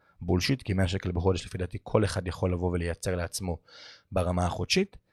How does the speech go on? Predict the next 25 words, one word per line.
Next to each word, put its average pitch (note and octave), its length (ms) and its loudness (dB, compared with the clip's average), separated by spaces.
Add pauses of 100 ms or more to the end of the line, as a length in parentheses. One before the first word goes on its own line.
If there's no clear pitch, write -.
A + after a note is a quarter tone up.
(300)
הכסף - 460 0
נזיל G#2+ 520 4 (160)
מ-day F#2 340 4
one, C#3 240 6 (360)
אבל D3+ 380 4 (500)
אם A2 160 2
תמשוך G2+ 300 2
את G#2 100 -2
הכסף, D3 580 0
תשלם G2+ 480 0
עשרים A2 320 -2
וחמישה F#2+ 560 -2
אחוזי F2+ 540 -2 (160)
מס F#2+ 320 2
רווחי - 240 -6
הון, F3+ 280 4 (500)
במידה B2+ 440 4 (480)
ולא G#2+ 80 6
תיגע C3+ 200 6
בכסף A2+ 520 2 (140)
עד A2+ 180 2
גיל G2+ 200 0
שישים, D3 560 0
ברגע G#2 420 2
שתצא - 440 -2